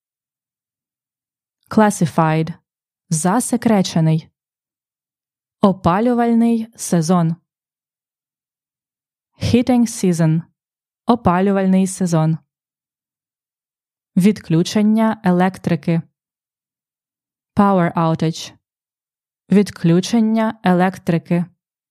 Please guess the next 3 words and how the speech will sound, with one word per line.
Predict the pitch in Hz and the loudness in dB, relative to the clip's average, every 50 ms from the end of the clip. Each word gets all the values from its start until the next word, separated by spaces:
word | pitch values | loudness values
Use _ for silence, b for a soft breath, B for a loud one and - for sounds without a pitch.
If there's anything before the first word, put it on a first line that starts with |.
| _ _ _ _ _ _ _ _ _ _ _ _ _ | _ _ _ _ _ _ _ _ _ _ _ _ _
Невтішний. | - 190 196 202 196 185 - - - 220 214 185 - - 175 165 160 160 160 - _ _ _ _ _ _ _ _ _ _ _ _ _ _ _ _ _ _ _ _ _ _ _ _ _ _ _ _ _ _ _ _ _ - | 2 2 2 2 2 -2 -4 -2 0 0 0 0 -2 -2 -2 0 0 0 -2 -6 _ _ _ _ _ _ _ _ _ _ _ _ _ _ _ _ _ _ _ _ _ _ _ _ _ _ _ _ _ _ _ _ _ 0
Unpromising. | - 190 190 185 175 - - 190 185 180 175 175 170 - - 170 165 170 170 - _ _ _ _ | 2 2 2 2 0 0 0 -2 0 0 0 -2 -4 -2 -2 -2 -2 -2 -2 -4 _ _ _ _
Disappointing. | - 185 208 202 - 214 - - 185 180 175 165 - 165 160 170 175 | 0 0 0 0 0 -4 -2 0 0 2 2 0 0 0 -2 -2 -4